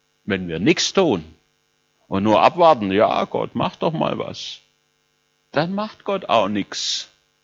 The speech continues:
in der Regel. Wunder geschehen in Kooperation.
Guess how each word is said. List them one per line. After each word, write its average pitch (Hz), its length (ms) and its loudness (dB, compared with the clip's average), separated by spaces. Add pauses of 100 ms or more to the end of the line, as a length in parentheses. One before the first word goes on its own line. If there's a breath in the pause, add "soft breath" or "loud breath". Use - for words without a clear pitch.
(160)
in 107 260 2
der 87 180 0
Regel. 92 380 0 (3250)
Wunder 98 440 -4
geschehen 73 760 -8 (1400)
in 78 220 -12
Kooperation. 69 1000 -12